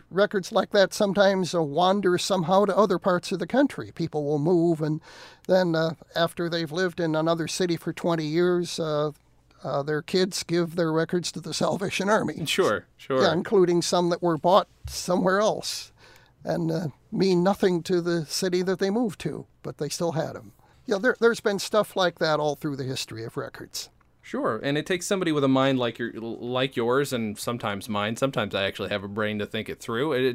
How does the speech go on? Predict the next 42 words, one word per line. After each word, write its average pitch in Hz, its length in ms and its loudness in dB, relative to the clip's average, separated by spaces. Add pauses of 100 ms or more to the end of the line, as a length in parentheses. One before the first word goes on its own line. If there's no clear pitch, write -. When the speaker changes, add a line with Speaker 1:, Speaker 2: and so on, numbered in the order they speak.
Speaker 2:
to, 123 240 0
to 131 160 -6
pick - 240 -6
these, 120 400 -6 (520)
these 113 280 -6
oddities 113 520 -4
out 107 280 -2
and, 101 260 -8
and, 98 320 -10
and 98 220 -8
expose 143 460 -6
them 104 120 -8
to 101 80 -6
pe-, - 100 -10
I 127 60 -4
mean, 147 260 -2
you 196 80 0
know, 180 220 4
it, 160 180 -4 (420)
we 175 440 -6 (140)
turn, 214 520 0 (380)
w-, 143 260 2
because 131 440 2
we, 139 100 4
we 131 240 2
like 135 340 4
instant 131 420 -2
gratification, 131 720 0
we'll 127 100 0
turn 135 240 2
to 123 60 0
YouTube 117 460 -2
now. 123 280 2
We 117 140 -2
had 110 240 0
Napster 113 420 -2
for 120 160 0
a 104 40 -4
couple 120 300 -2
years, 110 400 -2
but, 117 360 -4
uh, 110 420 -2